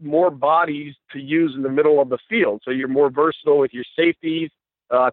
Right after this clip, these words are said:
to a lesser extent with your linebackers, and that's how your scheme becomes multiple. And so that's what you can use now. But in Bradley's scheme, it's largely matchup zone-based. So he's not, he, if he does what he did in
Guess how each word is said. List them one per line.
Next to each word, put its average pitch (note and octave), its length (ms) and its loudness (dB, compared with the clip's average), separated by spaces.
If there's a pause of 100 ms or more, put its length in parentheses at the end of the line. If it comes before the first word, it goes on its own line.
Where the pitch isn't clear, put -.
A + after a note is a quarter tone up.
to B2 100 -2
a B2+ 40 2
lesser D3 420 0
extent D3 460 -4
with C3 160 -10
your A#2+ 120 0
linebackers, C#3+ 760 0
and C3+ 80 -6
that's D#3 220 0
how C#3 80 0
your C3+ 180 -6 (160)
scheme D3 320 -4
becomes C3 480 -4
multiple. B2 680 -2 (500)
And D3 400 2 (480)
so F3+ 80 0
that's G3+ 200 0
what G#3 180 -2
you F3+ 80 -12
can E3 180 -4
use A3 260 -2
now. E3 100 2
But D#3 220 0
in E3 140 -4
Bradley's F3 520 0 (140)
scheme, F3 480 0
it's E3+ 240 -4
largely E3 640 0
matchup D3+ 580 -2 (140)
zone-based. D3+ 680 -2 (600)
So E3 500 2 (120)
he's D#3+ 240 -2
not, E3+ 240 0
he, F3+ 260 -2
if - 360 -6
he F3 120 -10
does G#3 280 0
what G#3+ 160 -2
he F#3+ 80 -10
did F3 240 -2
in F3 80 -6